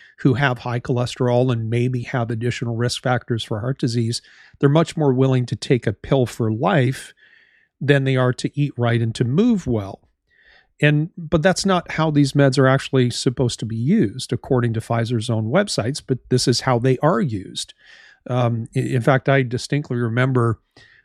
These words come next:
a client of mine many years ago who was on metformin for type two diabetes when she came to see me. And she shared with me that her M D told her that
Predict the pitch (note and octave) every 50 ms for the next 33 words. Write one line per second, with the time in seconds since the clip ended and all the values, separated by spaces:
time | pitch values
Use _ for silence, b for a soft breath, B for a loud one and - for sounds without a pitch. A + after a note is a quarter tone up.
0 | b - - - - - - - - C3 C3 C#3+ D3 C#3 - B2 A2+ B2+ A#2+ A#2+
1 | A#2 A#2 A2 A2 A2+ B2+ D3 C3 A2 A2+ A#2+ B2+ B2 C3+ A#2+ G#2+ B2+ A#2+ A#2+ A#2
2 | - B2 A#2 A#2 G#2+ A#2 A#2 A2 A2 A2+ A#2 - - - - C3+ B2 A#2+ B2 A2+
3 | A2 A#2+ - - - A#2+ A2 A2+ - - B2+ A#2 - - - B2 A#2 A#2 A2+ A2
4 | A2+ A2 A#2+ A#2+ A#2+ A#2+ - - B2 A2+ - - A2+ - - A#2 A2 G#2+ G#2+ -
5 | - - C#3 D3 C3+ B2 A2+ A2 G#2+ - _ _ _ _ _ _ _ _ _ _
6 | _ _ _ _ _ _ _ _ _ - - - C3 B2 A#2 - - C3+ - -
7 | - D3 D#3 D#3 C#3+ C#3+ C3+ - C3+ A#2+ A#2 - b b b b b b b b
8 | b b - C3+ C3 C3 - D3 C#3+ C3+ C3+ C3 B2+ B2+ B2+ A#2 - - D3 C#3+
9 | C#3 C3+ B2+ B2 A#2 B2 B2 C3